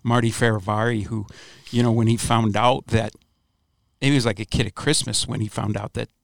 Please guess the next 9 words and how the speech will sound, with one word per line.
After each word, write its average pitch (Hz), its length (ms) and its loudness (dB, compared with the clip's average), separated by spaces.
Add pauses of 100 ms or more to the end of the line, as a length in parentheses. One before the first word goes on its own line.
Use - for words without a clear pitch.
(480)
Chara 117 320 -2
was 120 200 -4
coming 120 260 -6
here 117 160 -4
for 120 200 -12 (180)
that 113 160 -4
one 123 260 -4
year. 123 340 -4 (540)
Um, 117 400 4